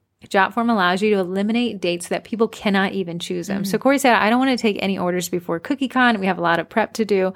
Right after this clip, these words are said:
Speaker 1: Um, make it so that the first order date they can do is sometime after the first week of September."
Speaker 2: It's the end of,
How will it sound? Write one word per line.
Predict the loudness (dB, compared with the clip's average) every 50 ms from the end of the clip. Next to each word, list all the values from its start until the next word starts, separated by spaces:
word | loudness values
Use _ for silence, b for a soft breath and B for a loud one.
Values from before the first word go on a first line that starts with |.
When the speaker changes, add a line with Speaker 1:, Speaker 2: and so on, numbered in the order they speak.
| B B B B B B B -6
Speaker 1:
Um, | -4 -2 -2 -2 -2 -2 2
make | 2 2 4 4
it | 2 2 2
so | 2 2 2
that | 2 2 0
the | 0 -4
first | 0 2 2 2 2 2
order | 0 0 2 2 4 2
date | 2 2 0 0 0
they | -2 -2
can | 0 2 4
do | 4 4 4
is | 2 0
sometime | 0 -2 -2 0 0 0 0 0 -2 -2
after | -2 -2 -2 -2 -2 -2 -2 0 0 0
the | -2
first | 0 -2 -2 -2 -2
week | -4 -6
of | -6
September." | -6 -6 -4 -4 -6 -6 -8 -6 0
Speaker 2:
It's | 0 0 0 0 -6 -10 -10 -10
the | -12 -14 -16 -16 -18 -8 -2 -2 0 0
end | 0 -2 -2 0 0 2
of, | 0 0 0